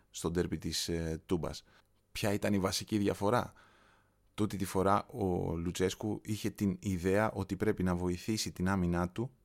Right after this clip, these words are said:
και ειδικά τον Κοτάρσκι να μην πιεστούν. Κι έτσι ο τερματοφύλακας του παοκ σε όλες του τις επαφές με την, ε, μπάλα κοιτούσε να εκτελέσει αμέσως, να πασάρει αμέσως, να μεταβιβάσει την μπάλα αμέσως, να μην την κρατήσει, να μην κάνει δεύτερη επαφή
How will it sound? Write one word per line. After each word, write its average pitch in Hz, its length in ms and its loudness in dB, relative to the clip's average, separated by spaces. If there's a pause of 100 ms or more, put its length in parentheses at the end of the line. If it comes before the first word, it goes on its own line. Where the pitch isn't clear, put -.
(100)
και - 120 -4
ειδικά 90 320 -2
τον 95 200 2
Κοτάρσκι 92 600 -2 (220)
να 98 160 -2
μην 113 260 0
πιεστούν. 95 600 -2 (600)
Κι - 100 -2
έτσι - 300 -4
ο 90 280 0
τερματοφύλακας 90 720 -2
του 95 140 -8
παοκ 92 320 0 (240)
σε - 220 -2
όλες 120 300 4
του 92 120 -6
τις - 180 -6
επαφές 90 400 -2
με 90 120 -2
την, 87 260 0
ε, 82 240 -2
μπάλα 101 360 2 (560)
κοιτούσε 104 420 -2
να 95 100 2
εκτελέσει 92 520 0
αμέσως, 90 600 -2
να 90 140 -2
πασάρει 104 500 0
αμέσως, 87 640 -4
να 98 120 -2
μεταβιβάσει 90 440 -2
την 104 100 -8
μπάλα 101 200 2
αμέσως, 98 480 0
να 95 140 -2
μην 107 120 0
την 110 100 -2
κρατήσει, 98 400 0
να 98 80 2
μην 107 100 2
κάνει 107 200 2
δεύτερη 90 460 -2
επαφή 101 500 -4